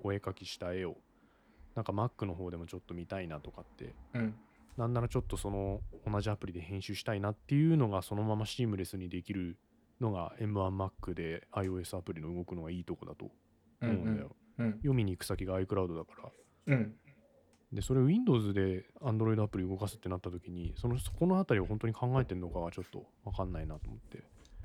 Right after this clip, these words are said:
Speaker 2: うん。
Speaker 1: Android側のどっか、それこそなんかクラウドステ-、クラウドストレージにどっか保存してて、同じとこでログインして読みに行くみたいなことをやればできなくはないのかもしれないけど、
Speaker 2: うん。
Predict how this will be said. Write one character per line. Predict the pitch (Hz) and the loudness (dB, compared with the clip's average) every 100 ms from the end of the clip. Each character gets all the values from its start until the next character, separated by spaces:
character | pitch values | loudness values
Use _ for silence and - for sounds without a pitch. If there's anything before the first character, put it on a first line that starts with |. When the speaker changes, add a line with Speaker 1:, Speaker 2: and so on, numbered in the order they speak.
| - - - | -14 -10 0
Speaker 2:
う | 117 | 4
ん。 | 110 104 139 | 6 6 6
Speaker 1:
Android | 139 143 139 | 6 6 8
側 | 139 139 135 | 8 10 10
の | 135 131 131 135 - - - - | 8 6 6 2 -2 -18 -16 -6
ど | 120 | -4
っ | 120 | -2
か、 | - 92 90 - - | 2 2 2 -4 -12
そ | - | -4
れ | 101 | -4
こ | 104 | -2
そ | 107 | 0
な | 101 | 0
ん | |
か | 95 90 - | 0 -4 -2
ク | 120 | 4
ラ | 123 | 6
ウ | 131 | 6
ド | 147 | 4
ス | - | 4
テ-、 | 156 156 - - - | 4 4 2 -6 -10
ク | - | 2
ラ | 131 131 | 6 6
ウ | |
ド | 135 | 4
ス | - | 4
ト | 151 | 6
レ | 143 | 8
ー | |
ジ | 120 98 | 6 4
に | 92 | 4
ど | |
っ | 98 | 2
か | - 85 | 2 -2
保 | 98 | 0
存 | 98 107 107 | 0 0 0
し | - | -2
て | 110 | -2
て、 | 120 | 0
同 | 90 107 127 | 0 4 4
じ | 135 | 6
と | 147 | 4
こ | 139 117 | 6 4
で | 95 104 - | 4 2 0
ロ | 101 | -2
グ | 98 110 | 2 2
イ | |
ン | 113 | 0
し | - | 0
て | 98 | 2
読 | 98 104 | 2 2
み | 98 | 0
に | 92 | -2
行 | - | -4
く | 98 | -4
み | 92 | -2
た | 95 | -2
い | |
な | 90 | -4
こ | - | -6
と | 92 92 | -2 0
を | |
や | 90 | 2
れ | 110 | 4
ば | 113 | 4
で | 92 | 2
き | 92 | 0
な | 107 | -2
く | - | -2
は | 92 | -4
な | 92 | -4
い | |
の | 87 | -4
か | 90 | -8
も | 87 | -8
し | |
れ | 95 | -8
な | 90 | -8
い | 87 | -8
け | 82 | -8
ど、 | 82 - - 123 | -10 -12 -4 0
Speaker 2:
う | |
ん。 | 113 104 110 | 0 -2 -8